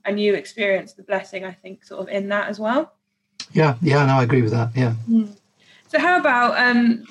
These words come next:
Speaker 1: praying for those that we're journeying with today? Is that all right with you?
Speaker 2: Yeah, absolutely. Let's do that.
Speaker 1: Fantastic.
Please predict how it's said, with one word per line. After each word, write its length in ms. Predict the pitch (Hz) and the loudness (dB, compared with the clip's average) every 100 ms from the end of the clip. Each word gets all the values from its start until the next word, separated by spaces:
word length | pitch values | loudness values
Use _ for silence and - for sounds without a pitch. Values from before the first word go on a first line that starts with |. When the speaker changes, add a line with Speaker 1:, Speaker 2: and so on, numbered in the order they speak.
| - | -2
Speaker 1:
praying 340 | 262 247 226 | 0 4 4
for 100 | 226 | 2
those 340 | 226 233 214 208 | 2 2 2 0
that 360 | 214 180 - - - _ _ | 2 2 -2 -8 -20 _ _
we're 120 | 226 | -10
journeying 460 | 220 226 214 202 196 | 0 2 2 0 0
with 320 | 196 190 190 | 2 0 -2
today? 520 | _ 196 180 170 170 - | _ -8 -6 -6 -8 -14
Is 80 | 190 | -12
that 200 | 226 220 | -6 -4
all 100 | 226 | -2
right 160 | 220 214 | -2 0
with 100 | 226 | 0
you? 220 | 233 247 | 0 0
Speaker 2:
Yeah, 280 | 156 127 120 | 2 2 4
absolutely. 520 | 123 - 120 104 101 98 | 2 0 -2 0 -2 -4
Let's 280 | 131 - 220 | -2 0 0
do 80 | 98 | -2
that. 100 | - | -4
Speaker 1:
Fantastic. 460 | 107 - - - | -6 -8 -12 -18